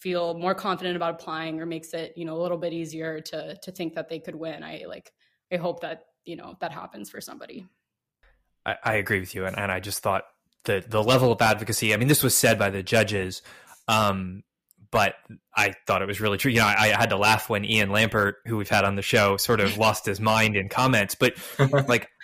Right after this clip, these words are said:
Speaker 2: that, that's how I felt, right? Like, I was watching that round and I was like,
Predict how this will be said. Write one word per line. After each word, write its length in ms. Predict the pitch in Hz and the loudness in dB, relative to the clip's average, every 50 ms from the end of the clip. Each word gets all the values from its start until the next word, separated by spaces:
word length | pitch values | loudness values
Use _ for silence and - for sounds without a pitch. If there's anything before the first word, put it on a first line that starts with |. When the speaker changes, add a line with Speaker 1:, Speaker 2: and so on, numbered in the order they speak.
| _ _ | _ _
Speaker 2:
that, 140 | 151 175 170 - - _ _ _ _ | 4 4 4 2 -6 _ _ _ _
that's 200 | - 175 190 - | 4 4 4 6
how 160 | - 208 190 180 | 6 6 6 6
I 120 | 185 240 220 | 6 6 4
felt, 300 | - - 98 95 - - _ _ - | 4 2 0 0 0 -4 _ _ 2
right? 220 | 123 120 156 175 | 4 4 6 6
Like, 140 | 143 127 151 | 6 6 6
I 100 | 135 156 | 6 6
was 140 | 180 165 156 | 6 6 6
watching 320 | 151 151 147 - 139 123 | 4 4 6 4 2 2
that 180 | 123 120 101 113 | 2 2 4 4
round 380 | 110 104 104 107 117 135 - - - - _ _ _ _ _ | 4 4 4 4 2 0 -2 -6 -16 -20 _ _ _ _ _
and 120 | 131 131 131 | 4 6 6
I 120 | 131 143 | 6 6
was 120 | 151 - | 6 4
like, 220 | - 143 131 - | 2 -2 -4 -6